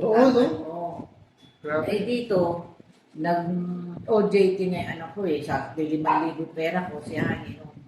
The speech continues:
Speaker 2: Ah, si Utol.
Speaker 1: Lumapit nga ako dun sa anak naman, yung inuutangan ko, dahil patay na yung, yung inuutangan ko, yung tatay niya, patay na.
Speaker 2: Ah, oo.
Speaker 1: Ngayon, lumapit ako dun sa, kasama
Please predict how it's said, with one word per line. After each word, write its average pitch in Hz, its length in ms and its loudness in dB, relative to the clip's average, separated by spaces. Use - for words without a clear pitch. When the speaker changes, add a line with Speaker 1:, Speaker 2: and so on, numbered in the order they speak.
Speaker 2:
Ah, - 320 0
si 135 160 -6
Utol. 123 320 -2
Speaker 1:
Lumapit 185 460 0
nga 190 240 -2
ako 196 120 -2
dun 190 200 -2
sa 185 160 -4
anak 185 260 4
naman, 185 460 6
yung 175 100 -2
inuutangan 165 580 -2
ko, 165 100 -10
dahil 156 240 -2
patay 175 300 -2
na 196 120 6
yung, 185 240 4
yung 202 260 8
inuutangan 170 840 6
ko, - 140 0
yung - 160 -6
tatay 151 380 -2
niya, 135 160 -6
patay 135 380 -8
na. 151 260 -6
Speaker 2:
Ah, 151 120 -2
oo. 131 380 0
Speaker 1:
Ngayon, 175 260 0
lumapit 151 400 -4
ako 151 240 -10
dun 143 220 -10
sa, 139 400 -6
kasama - 320 0